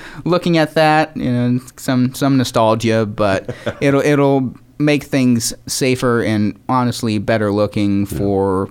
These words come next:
Speaker 1: that area as we try to increase use of the river, try to get, you know, some kind of outfitter to do kayaks and, and canoes and all that so we can use our river.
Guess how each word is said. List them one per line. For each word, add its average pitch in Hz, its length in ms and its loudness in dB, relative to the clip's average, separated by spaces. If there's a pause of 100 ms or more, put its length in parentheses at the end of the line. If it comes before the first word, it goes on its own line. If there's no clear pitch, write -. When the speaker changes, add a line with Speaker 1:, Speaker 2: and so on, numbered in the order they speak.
Speaker 1:
that 110 340 -2
area 101 380 0
as 98 120 -4
we 101 80 -4
try 107 200 -2
to 110 80 0
increase 113 540 -2
use 113 220 0
of 104 120 -2
the 98 60 -4
river, 98 520 -2
try 95 220 -4
to 98 120 -2
get, 101 400 -4 (480)
you 104 100 -2
know, 98 160 0
some 117 220 -2
kind 110 180 -2
of 98 100 -4
outfitter 104 640 -2
to 98 460 -2
do 101 200 -4
kayaks 95 800 -4
and, 92 420 -4
and 98 140 -6
canoes 107 720 0
and 98 80 0
all 101 160 0
that 104 220 -2
so - 100 -6
we 104 80 -4
can 107 140 -2
use 143 240 0
our 104 120 2
river. 101 420 0